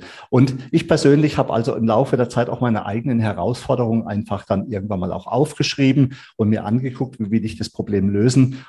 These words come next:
Und letztendlich, ähm, es, es heißt ja einfach, mach einen Plan, äh, mach ein, geh, geh den Weg, ja, und setz es einfach um, ja. Äh, einfach tun. Und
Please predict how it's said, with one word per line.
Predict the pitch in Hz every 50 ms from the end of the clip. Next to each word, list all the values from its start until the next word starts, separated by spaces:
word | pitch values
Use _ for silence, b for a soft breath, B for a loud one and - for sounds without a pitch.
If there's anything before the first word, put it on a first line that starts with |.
| - _
Und | - 110 98 -
letztendlich, | 107 104 - - - 110 101 107 104 123 123 123 - - b b b b b b b -
ähm, | 113 104 104 107 107 107 -
es, | - - - - -
es | - - - -
heißt | 104 104 - -
ja | 117 101
einfach, | 98 - 123 - - - - -
mach | 117 113 113
einen | - - 104 101 104 95
Plan, | 113 110 98 104 123 139 156 165 B B B B B B B B _ -
äh, | 135 123 113 113 113 113 117 110 - - -
mach | 117 113 117 113 -
ein, | 123 101 101 117 - - -
geh, | - 110 110 107
geh | 110 - 113 107
den | 101 113 98 95 87
Weg, | 107 127 151 151 -
ja, | 117 120
und | 139 131 113
setz | - 117 110 - -
es | 107 -
einfach | 98 98 95 92 101 95 98
um, | - 101 101 110 98
ja. | 87 85 113 117 B B B B B B B B
Äh, | - 117 - -
einfach | 120 117 120 - 147 131 - -
tun. | - 113 107 113 120 120 113 B B B B B B
Und | - 131 127 131 -